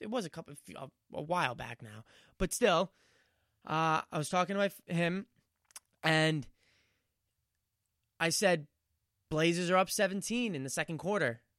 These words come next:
And he's like, "Oh, that's pretty good." I was like, "Yeah, but," uh, we both <laughs> came to the agreement. We're like, "Yeah, it's not good enough." So that begs the question, what lead is safe against the Warriors? Twenty points? Twenty-five points?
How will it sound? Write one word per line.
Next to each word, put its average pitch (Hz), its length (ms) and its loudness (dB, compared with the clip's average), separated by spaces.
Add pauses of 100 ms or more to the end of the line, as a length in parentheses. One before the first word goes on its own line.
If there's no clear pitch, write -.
(140)
And 139 80 -8
he's 143 120 -4
like, 143 160 2
"Oh, 190 120 6
that's 165 160 0
pretty 170 220 -2
good." 170 280 4
I 131 40 4
was 135 120 -2
like, 151 160 -2
"Yeah, 208 220 2
but," 156 280 0 (840)
uh, 156 120 -4
we 165 120 2
both 175 220 6
<laughs> - 0 -
came - 220 12
to 190 80 2
the 170 80 2
agreement. 170 320 0
We're 151 80 -2
like, 143 180 -2
"Yeah, 214 200 0 (580)
it's - 100 -18
not 208 160 4
good 196 120 6
enough." 185 440 4 (1200)
So - 160 -8
that 240 220 6 (440)
begs 196 300 2
the 190 80 -2
question, 151 720 -2 (600)
what 185 340 4
lead 247 340 6
is - 120 2
safe 208 360 2
against 143 300 -4
the 147 60 -8
Warriors? 131 580 -6 (960)
Twenty 208 300 4
points? 240 580 4 (760)
Twenty-five 208 640 0
points? 240 560 0